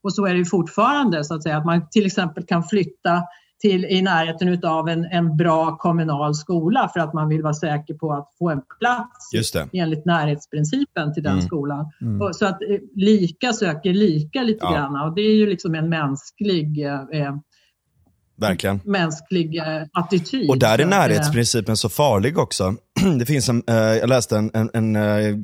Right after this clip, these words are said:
Speaker 2: en bok, eh, som handlar om det engelska so-, skolsystemet.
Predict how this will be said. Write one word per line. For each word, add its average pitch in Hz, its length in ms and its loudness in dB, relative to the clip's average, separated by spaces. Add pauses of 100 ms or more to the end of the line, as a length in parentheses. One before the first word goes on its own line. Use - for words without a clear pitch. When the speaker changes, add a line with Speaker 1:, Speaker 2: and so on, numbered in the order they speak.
Speaker 2:
en 110 160 0
bok, 101 520 -2
eh, 95 540 2
som 110 240 -2
handlar 104 240 0
om 98 100 0
det 104 100 2
engelska 98 360 -2
so-, 139 280 -4
skolsystemet. 90 840 -4